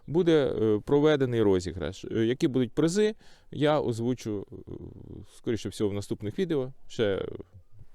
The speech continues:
приз формується, можна сказати так. Думаємо, щоб було все інтересно і гарно. Ну,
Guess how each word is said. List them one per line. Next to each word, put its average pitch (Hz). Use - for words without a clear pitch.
приз 127
формується, 175
можна 151
сказати 135
так. -
Думаємо, 135
щоб 120
було 110
все 107
інтересно 107
і -
гарно. 151
Ну, 202